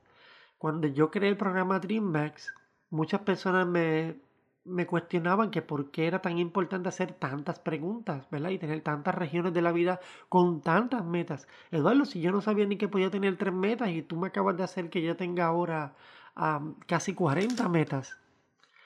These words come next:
Y para muchas personas eso era como un problema. Y siempre observaba y decía, "¿Pero en serio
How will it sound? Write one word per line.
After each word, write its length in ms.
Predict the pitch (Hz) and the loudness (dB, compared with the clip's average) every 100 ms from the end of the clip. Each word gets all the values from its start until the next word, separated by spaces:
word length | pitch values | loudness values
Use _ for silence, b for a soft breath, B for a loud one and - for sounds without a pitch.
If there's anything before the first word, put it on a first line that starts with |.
| b b b | b b b
Y 100 | 175 | 4
para 220 | 185 165 | 4 6
muchas 300 | 185 185 262 | 2 0 0
personas 420 | 269 233 262 247 | 0 0 0 0
eso 200 | 180 - | 0 -2
era 140 | 202 226 | -2 -2
como 240 | 196 143 | -4 -4
un 100 | 151 | -4
problema. 600 | 208 202 175 269 269 127 - _ _ _ _ - | -2 0 0 0 0 -2 -8 _ _ _ _ -4
Y 200 | 160 143 | -2 -2
siempre 360 | - 170 208 | -2 -2 0
observaba 420 | 240 233 202 226 | 0 0 2 2
y 40 | 240 | 2
decía, 280 | 214 165 - | 0 -4 -6
"¿Pero 180 | 143 139 | -8 -8
en 100 | 127 | -8
serio 600 | - 160 208 269 285 | -2 0 2 0 0